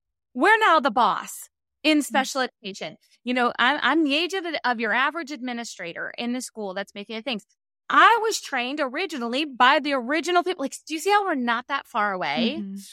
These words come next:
Speaker 1: We're not that far away. So my hope is in this next generation of teachers that, thank goodness, have Google and they've
Speaker 2: <laughs>
Speaker 1: got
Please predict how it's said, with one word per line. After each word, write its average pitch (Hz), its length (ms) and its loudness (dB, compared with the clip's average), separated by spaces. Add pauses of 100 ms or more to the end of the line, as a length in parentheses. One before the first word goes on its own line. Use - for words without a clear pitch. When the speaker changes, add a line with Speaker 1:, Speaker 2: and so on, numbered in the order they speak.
(160)
Speaker 1:
We're 262 80 -2
not 277 140 2
that 294 100 0
far 277 100 0
away. 220 120 -2 (200)
So - 200 -2
my 269 480 4 (100)
hope 214 400 -4
is 240 140 -10
in 269 140 -6
this 254 200 -8
next 247 460 -4
generation 247 500 -6
of 214 80 -10
teachers 214 500 -8
that, 202 240 0
thank 285 220 0
goodness, 262 300 0
have 190 260 0
Google 370 560 6 (500)
and 247 200 0
they've 226 140 -6
Speaker 2:
<laughs> - 0 -
Speaker 1:
got 202 180 4